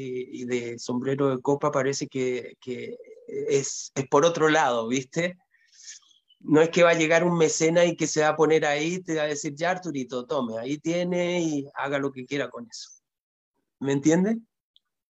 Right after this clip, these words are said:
Y, y entonces, ta, yo dije, "Sí, sí, sí, sí". O sea, con que alcance para un lugarcito donde podamos tener plantas de medicina y un par de cabañas para recibir a la gente que necesita apoyo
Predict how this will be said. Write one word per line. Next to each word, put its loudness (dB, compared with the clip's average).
Y, 6
y 4
entonces, 0
ta, 2
yo 2
dije, 0
"Sí, -6
sí, -6
sí, -6
sí". -12
O -10
sea, 0
con -2
que 0
alcance 2
para 4
un 2
lugarcito 0
donde -4
podamos -2
tener -6
plantas -2
de -6
medicina -2
y 2
un 6
par 2
de 0
cabañas 4
para 0
recibir -2
a -6
la -8
gente -4
que -4
necesita -6
apoyo -4